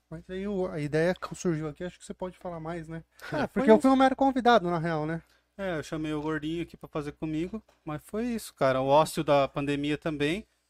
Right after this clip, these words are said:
Speaker 2: eu tava em casa, falei, ah, cara, a gente precisa fazer alguma coisa diferente.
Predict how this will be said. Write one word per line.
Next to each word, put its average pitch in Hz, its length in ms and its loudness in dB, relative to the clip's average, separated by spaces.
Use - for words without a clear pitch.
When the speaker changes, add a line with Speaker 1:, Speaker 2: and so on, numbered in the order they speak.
Speaker 2:
eu 131 400 -6
tava 127 240 -2
em 131 80 -8
casa, 131 320 -2
falei, 151 220 -6
ah, 127 40 -6
cara, 123 220 -4
a - 20 -8
gente 127 100 -10
precisa - 200 -18
fazer 139 140 -10
alguma 147 200 -8
coisa 151 440 -10
diferente. 147 680 -12